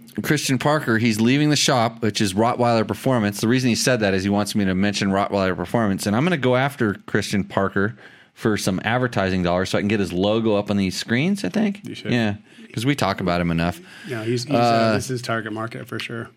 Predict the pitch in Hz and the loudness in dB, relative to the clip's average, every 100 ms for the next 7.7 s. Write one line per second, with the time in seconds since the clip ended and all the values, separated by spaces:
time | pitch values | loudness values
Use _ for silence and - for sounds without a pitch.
0 | - 120 135 143 123 117 127 131 - 120 | -2 2 4 2 2 2 2 2 0 2
1 | 120 117 196 - 147 160 185 135 131 139 | 4 4 2 2 2 2 2 2 2 2
2 | 143 123 127 165 - - - - - - | 2 2 0 -4 -8 -20 -20 -20 -20 -2
3 | 107 147 240 226 - 190 180 - 110 127 | 2 4 2 0 -2 -4 -4 -2 0 2
4 | 139 127 - 127 127 131 135 123 139 127 | 0 -2 -4 -2 0 0 2 0 0 -2
5 | - 147 147 151 147 147 147 190 147 123 | -2 0 0 0 0 0 -2 -2 -2 -4
6 | 139 139 120 - 131 123 135 127 135 143 | -4 -8 -10 -12 -10 -8 -8 -6 -2 0
7 | 151 - 170 151 135 131 120 | 0 -2 0 0 0 0 -4